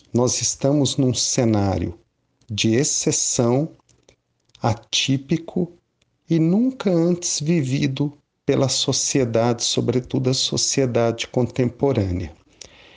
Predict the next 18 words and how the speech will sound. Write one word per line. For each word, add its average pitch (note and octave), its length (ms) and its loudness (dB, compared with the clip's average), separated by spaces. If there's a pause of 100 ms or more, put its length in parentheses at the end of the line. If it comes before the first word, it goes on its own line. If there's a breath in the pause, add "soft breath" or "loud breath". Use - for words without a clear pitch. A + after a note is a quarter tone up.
(160 loud breath)
Então, G#2 220 2
esse F#3+ 340 0
novo B2+ 320 2
cenário, A2 720 0
do G#2+ 160 -2
ponto A2 380 0
de G2+ 160 -2
vista - 640 -4
educacional, B2+ 1400 -2 (580 loud breath)
ele D#3+ 180 2
afeta D#3+ 640 -2
diretamente, C#3 1160 0
não F3 180 4
somente A#2 960 0 (160)
os - 200 -2
professores, C3+ 1200 0 (540 loud breath)
os A#2 240 2
alunos, C3 960 2